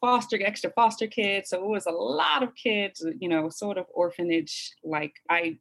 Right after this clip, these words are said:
usually describe it as, like, a religious orphanage of sorts. And so, needless to say, you know, we grew up in church.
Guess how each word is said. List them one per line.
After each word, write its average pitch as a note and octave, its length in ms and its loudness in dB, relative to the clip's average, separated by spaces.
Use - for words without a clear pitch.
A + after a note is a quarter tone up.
usually E3+ 340 -4
describe D3+ 380 -6
it D3+ 60 -6
as, C#3+ 160 -8
like, C#3+ 160 -12
a C#3+ 100 -16
religious D3+ 380 -10
orphanage E3+ 440 -8
of G3+ 80 -16
sorts. - 520 -8
And E3 300 4
so, D#3+ 260 2
needless F3 320 -2
to G#3+ 80 -4
say, B3 460 2
you A#3 160 -2
know, F#3 420 0
we F3 140 -8
grew F3+ 260 0
up F3 200 2
in E3+ 220 6
church. - 760 2